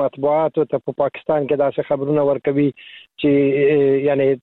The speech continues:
پاکستان الټیماټوم ورکړی ده، پاکستان دا غوښتنې ورکړي دي. د، د مذاکراتو پیل کېدو نه مخکې پاکستان دفاع وزیر وویلې چې که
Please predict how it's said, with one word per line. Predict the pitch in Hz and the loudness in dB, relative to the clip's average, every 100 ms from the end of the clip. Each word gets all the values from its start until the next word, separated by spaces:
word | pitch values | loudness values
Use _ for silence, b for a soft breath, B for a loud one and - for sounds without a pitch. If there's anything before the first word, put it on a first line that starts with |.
| - 139 | -4 -6
پاکستان | - - 143 139 135 | -6 -4 -2 0 0
الټیماټوم | 139 139 151 139 147 143 156 156 143 | 0 0 0 0 -2 -2 0 0 0
ورکړی | - 139 139 | 0 0 2
ده، | 135 131 139 | 0 0 -2
پاکستان | - - 143 135 | -4 -4 -2 0
دا | 139 | -2
غوښتنې | 127 - 175 151 139 | -2 -2 -2 0 0
ورکړي | 135 143 139 131 | 0 -2 -2 0
دي. | 139 - B B _ _ - 151 143 143 139 156 139 - 139 | -2 -2 B B _ _ -2 0 2 2 0 0 -2 -2 0
د، | 139 135 - 151 123 135 139 127 | 2 2 0 -2 0 -2 -2 0
د | 135 135 | -2 0
مذاکراتو | 139 135 151 147 147 - | -2 -2 -2 -2 -4 -2
پیل | 151 131 147 | -4 -2 -2
کېدو | 139 147 | 0 0
نه | 143 147 | 0 -2
مخکې | - 147 - 131 | -2 -2 0 -4
پاکستان | - 147 139 - _ _ _ 147 | -2 -2 -2 -6 _ _ _ -6
دفاع | - 156 147 | -2 0 0
وزیر | 139 147 | 0 2
وویلې | 147 143 143 143 131 | 2 2 2 0 -2
چې | 143 135 - 139 135 | -2 -2 -4 -10 -4
که | 143 | 0